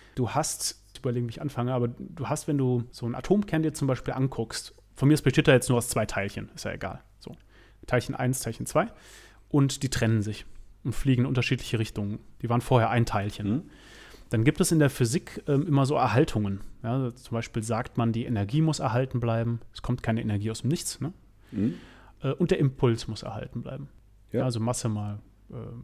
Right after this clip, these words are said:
Speaker 1: Geschwindigkeit wäre das im klassischen Sinne. Und bei zwei Teilchen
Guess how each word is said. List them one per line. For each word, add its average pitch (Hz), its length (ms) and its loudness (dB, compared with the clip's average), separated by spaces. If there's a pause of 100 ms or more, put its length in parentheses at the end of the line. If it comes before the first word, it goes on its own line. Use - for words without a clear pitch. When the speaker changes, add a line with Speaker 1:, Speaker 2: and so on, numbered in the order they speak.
Speaker 1:
Geschwindigkeit - 640 -6
wäre 110 140 -4
das - 180 -8
im - 160 -10
klassischen - 500 -8
Sinne. - 180 -12 (240)
Und 127 180 2
bei 107 120 2
zwei 131 280 0
Teilchen 160 640 -4